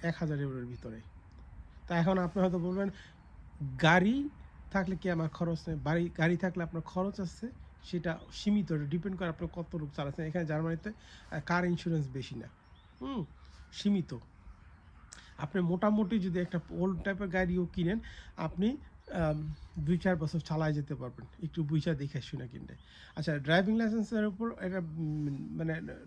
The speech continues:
ড্রাইভিং লাইসেন্স থাকার কারণে কীভাবে করবেন, সেটার ব্যাপারে আরেকটা, উম, ভিডিও করা যেতে পারে,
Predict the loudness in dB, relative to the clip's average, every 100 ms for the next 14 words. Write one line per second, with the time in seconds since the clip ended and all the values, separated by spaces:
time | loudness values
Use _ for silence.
0 | -4 2 4 4 2 2 0 -2 -2 0
1 | -2 0 0 0 0 0 0 -2 -4 -4
2 | -6 -8 -20 -6 0 2 2 0 0 0
3 | -2 -2 -2 -2 -4 -8 -8 -18 -20 -18
4 | -14 -14 -14 _ -10 0 4 6 6 4
5 | 2 0 -2 -4 -8